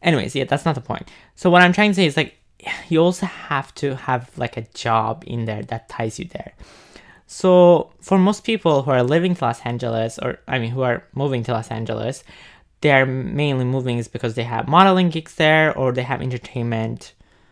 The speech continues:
They are looking for entertainment industry jobs. In that case, that is what you need. But if you're looking for something else, that might not be the place for it.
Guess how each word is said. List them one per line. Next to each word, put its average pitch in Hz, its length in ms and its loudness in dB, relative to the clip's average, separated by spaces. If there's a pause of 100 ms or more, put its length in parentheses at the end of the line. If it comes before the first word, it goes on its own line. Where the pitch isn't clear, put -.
(360)
They 143 180 2
are 127 120 4
looking 127 320 -2
for - 120 -8
entertainment 123 540 -8
industry - 400 -8
jobs. - 480 -8 (760)
In 135 120 -4
that 143 160 2
case, 143 560 -2
that 120 220 4
is 120 240 -4
what 156 140 -2
you 175 120 2
need. 139 400 -4 (1500)
But 165 360 4
if 147 140 -6
you're 139 180 4
looking 156 340 0
for 165 100 -2
something 131 380 -4
else, 117 260 -2
that 123 160 0
might 117 160 -2
not 117 240 -4
be - 80 -8
the - 120 -6
place 120 300 -10
for - 220 -8
it. - 320 -12